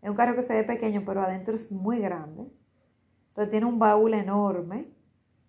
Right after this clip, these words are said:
los asientos son grandes, tú no vas todo pegado. Eh, tiene buen aire,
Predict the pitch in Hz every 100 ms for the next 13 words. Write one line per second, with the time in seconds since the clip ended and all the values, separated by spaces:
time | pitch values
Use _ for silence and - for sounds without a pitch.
0 | - 202 202 208 214 208 233 226 202 190
1 | 196 202 190 175 185 190 196 196 190 190
2 | 190 185 185 185 180 165 165 180 285 -
3 | _ _ _ _ _ _ _ _ _ -
4 | 202 202 190 190 208 208 196 196 185 208
5 | 214 208 196 196 190 190 196